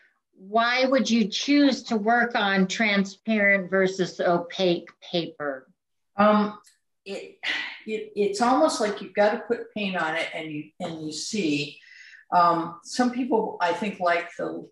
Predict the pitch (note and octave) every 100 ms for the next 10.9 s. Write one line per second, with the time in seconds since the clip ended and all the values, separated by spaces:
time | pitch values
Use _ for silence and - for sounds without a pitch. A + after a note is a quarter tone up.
0 | D#3 D3 D#3 D3+ C#3+ - F3 F3 F3+ G3+
1 | - - _ _ _ - E3 D#3 D3+ D3+
2 | D3+ D3 _ _ E3+ D#3 D3+ E3+ G#3+ -
3 | - _ E3+ E3+ E3+ D3+ D#3+ E3 G#3 -
4 | E3 D3 - D3+ C#3+ C#3+ - _ _ _
5 | _ D3+ D3 - - E3 D#3+ D#3 - -
6 | E3+ E3 D#3+ - E3 D3+ D3+ D3+ F3+ A3
7 | - - - - _ - D#3+ D#3 D#3 -
8 | G#3 G#3 A3+ G3 E3+ D#3 E3+ G#3+ G3 E3
9 | D#3+ - D#3 D3 D3 - _ E3 - E3
10 | D#3 D3 C#3+ D3+ D3+ D3 D3+ D3